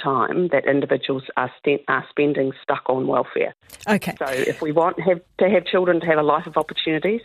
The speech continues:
Speaker 1: we've got to improve their education, we've got to improve their health, and we've got to give them opportunities to be in work.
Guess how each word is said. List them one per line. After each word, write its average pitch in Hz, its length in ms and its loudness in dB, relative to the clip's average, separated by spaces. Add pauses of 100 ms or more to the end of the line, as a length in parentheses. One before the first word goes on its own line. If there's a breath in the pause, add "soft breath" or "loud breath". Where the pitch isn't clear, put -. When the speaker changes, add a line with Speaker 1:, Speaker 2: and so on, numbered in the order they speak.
(180)
Speaker 1:
we've 151 140 2
got 143 100 4
to 139 80 4
improve 175 440 2
their 156 160 2
education, 170 720 -2 (340 loud breath)
we've 156 120 2
got 156 80 2
to 143 60 4
improve 165 400 0
their 156 100 2
health, 170 320 0
and 151 80 -2
we've 143 100 -4
got 147 60 2
to 143 80 -2
give 143 200 -2
them 143 140 0
opportunities 135 640 -2
to - 80 -12
be 131 140 0
in 131 120 0
work. - 260 0